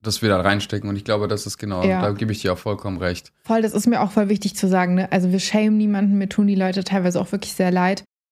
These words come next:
Speaker 2: Ich glaube, für mich ist das einfach so ein Ding, ich werd jetzt dreißig dieses Jahr und wenn man halt irgendwie letzten Endes keine Erbschaft hat, die einen absichert, nichts dergleichen, Maximum <laughs> Schulden erbt, so,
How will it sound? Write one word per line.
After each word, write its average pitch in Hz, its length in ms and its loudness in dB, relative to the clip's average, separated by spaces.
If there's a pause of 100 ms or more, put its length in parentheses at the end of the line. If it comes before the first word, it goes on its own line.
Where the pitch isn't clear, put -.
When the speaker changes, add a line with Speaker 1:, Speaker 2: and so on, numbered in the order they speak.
Speaker 2:
Ich - 100 -6
glaube, 196 680 2
für - 160 0
mich 208 180 0
ist 214 140 0
das 202 80 -2
einfach 185 240 0
so 196 140 -2
ein 185 80 2
Ding, 190 240 2
ich - 160 -8
werd 190 140 0
jetzt 190 180 -2
dreißig 190 440 0
dieses 220 360 0
Jahr 220 280 2 (460)
und 196 580 0 (380)
wenn 185 260 2
man 190 180 2
halt 190 160 2
irgendwie 196 540 2
letzten 190 340 2
Endes 196 600 0 (200)
keine 208 360 0
Erbschaft 220 560 -2
hat, 226 160 -2
die 214 100 0
einen 220 160 2
absichert, 220 800 -2 (100)
nichts 208 300 0
dergleichen, 202 540 2
Maximum 202 460 2
<laughs> - 20 -12
Schulden 247 480 2
erbt, 247 320 0
so, 262 260 0